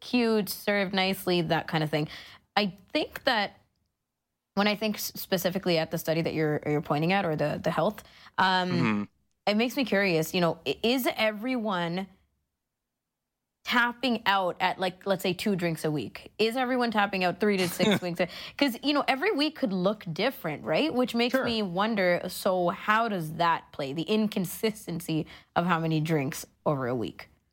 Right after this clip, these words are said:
Speaker 2: Yeah, I,
Speaker 3: I
Speaker 2: I
Speaker 3: think it's
Speaker 2: also
Speaker 3: more the
Speaker 2: kind of
Speaker 3: regularity, isn't it?
Speaker 1: Sure.
Speaker 3: W-, w-, when we think about it, it's gotta really be about that, just like the mocktails. Is, is that a thing? Or what is
Speaker 2: Mm.
Speaker 3: somebody else substituting those drinks for, if anything? Is there,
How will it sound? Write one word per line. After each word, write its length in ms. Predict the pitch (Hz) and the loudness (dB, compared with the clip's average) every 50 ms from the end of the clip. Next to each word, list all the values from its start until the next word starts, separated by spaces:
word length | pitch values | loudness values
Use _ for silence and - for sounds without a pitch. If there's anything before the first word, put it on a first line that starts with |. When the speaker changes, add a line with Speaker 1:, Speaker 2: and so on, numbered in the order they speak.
| _ _ _ _ _ _ _ _ _ _ _ | _ _ _ _ _ _ _ _ _ _ _
Speaker 2:
Yeah, 360 | 135 143 151 151 151 151 - - | 0 2 4 4 4 2 2 2
I, 180 | 151 160 165 - - _ _ _ _ _ _ _ _ _ _ - - _ _ | 2 2 2 -2 -6 _ _ _ _ _ _ _ _ _ _ -12 -12 _ _
Speaker 3:
I 280 | - - - - - - | -4 -4 -2 -4 0 2
Speaker 2:
I 140 | - 151 175 | 2 4 4
Speaker 3:
think 120 | 190 220 - | 4 2 2
it's 100 | - - | 2 2
Speaker 2:
also 60 | 127 | 2
Speaker 3:
more 100 | 131 131 | 2 4
the 60 | 120 | 2
Speaker 2:
kind 100 | 117 - | 2 2
of 40 | 107 | 2
Speaker 3:
regularity, 760 | 131 147 151 120 123 110 104 98 92 87 85 82 78 71 71 | 2 0 2 2 2 4 4 2 2 0 -2 -2 -4 -4 -2
isn't 260 | 87 104 92 113 117 135 | -2 0 2 4 4 4
it? 120 | 185 - | 4 2
Speaker 1:
Sure. 220 | - - 311 190 | 2 2 2 2
Speaker 3:
W-, 160 | 156 123 120 139 | 2 2 2 2
w-, 100 | 127 127 | 4 4
when 80 | 127 123 | 4 4
we 120 | 131 127 | 4 4
think 280 | 120 - - 139 143 139 | 2 2 2 2 2 2
about 260 | 139 104 113 110 107 | 2 2 2 2 2
it, 20 | 113 | 2
it's 100 | 107 - | 0 2
gotta 300 | - 127 123 123 123 123 | 0 2 2 4 2 2
really 480 | 107 101 104 110 110 117 120 117 113 | 2 2 2 4 4 4 6 4 4
be 240 | 104 95 110 107 110 | 4 4 4 4 4
about 420 | 104 - - 101 104 107 104 - | 4 2 2 2 2 0 0 0
that, 300 | - 104 98 101 104 110 | 0 0 2 2 2 2
just 220 | - 113 113 - - | 0 -2 0 2 2
like 180 | 113 110 - | 0 0 0
the 80 | - 110 | 0 0
mocktails. 760 | 101 98 98 101 101 - - - 110 101 101 104 104 98 - | 2 2 2 0 0 -2 0 2 4 4 6 4 4 2 2
Is, 200 | - 110 98 104 - - | 0 0 0 2 2 2
is 140 | 117 101 95 | 2 4 2
that 200 | 107 104 101 101 | 2 2 2 0
a 60 | 98 | -2
thing? 480 | - - - 135 123 123 123 120 120 - - - - - | -4 0 2 4 4 6 4 4 2 0 -8 -12 -2 0
Or 420 | 143 147 156 156 151 151 143 - - - | 2 4 4 4 2 2 0 -2 -6 -4
what 340 | - 127 120 123 147 143 135 | -2 2 4 4 4 4 2
is 140 | 139 135 110 | 2 0 0
Speaker 2:
Mm. 140 | 95 95 - | -2 0 0
Speaker 3:
somebody 320 | 143 127 120 117 120 117 | 2 2 4 4 4 4
else 420 | 113 110 110 104 - - - - - - | 2 2 2 0 -2 -4 -6 -8 -10 -8
substituting 880 | - - - - - 156 147 131 - - - 117 - - 107 90 98 95 | -6 -4 0 2 2 2 0 -2 -6 -4 -4 -4 0 0 2 2 2 2
those 180 | 95 95 95 92 | 2 2 2 2
drinks 280 | - 127 123 113 - | 2 2 2 2 -2
for, 300 | - - 104 98 101 101 - | 0 2 2 2 2 2 0
if 160 | 117 123 - | -2 -2 0
anything? 380 | 170 190 185 170 - 98 90 | 0 0 0 0 0 0 0
Is 140 | 95 98 95 | 0 0 2
there, 200 | - 113 110 107 | 2 2 2 2